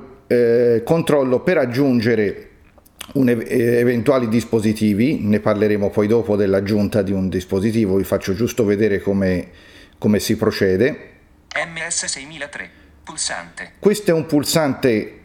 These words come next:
Speaker 1: che non è etichettato, lo sanno, dovrebbero farlo, hanno detto al più presto, non l'hanno ancora fatto, gli dovrò riscrivere e tirare un po' le orecchie,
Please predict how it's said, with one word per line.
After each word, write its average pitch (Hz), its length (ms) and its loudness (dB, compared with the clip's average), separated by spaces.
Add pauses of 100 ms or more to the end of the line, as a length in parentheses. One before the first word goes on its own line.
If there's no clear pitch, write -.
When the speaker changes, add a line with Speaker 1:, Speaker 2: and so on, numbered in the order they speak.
Speaker 1:
che 147 180 0
non 127 260 2
è 202 100 2
etichettato, 135 1080 0
lo 120 140 2
sanno, 123 760 0
dovrebbero 113 520 2
farlo, 110 420 0
hanno 104 160 2
detto 107 280 0
al 95 80 2
più 131 180 -2
presto, 131 500 0
non 104 260 2
l'hanno 101 220 0
ancora 139 260 -2
fatto, 101 520 0
gli 107 160 2
dovrò 104 460 2
riscrivere 104 560 0
e 98 80 -2
tirare 101 280 0
un 98 120 -2
po' 101 120 0
le 98 80 2
orecchie, 92 500 -2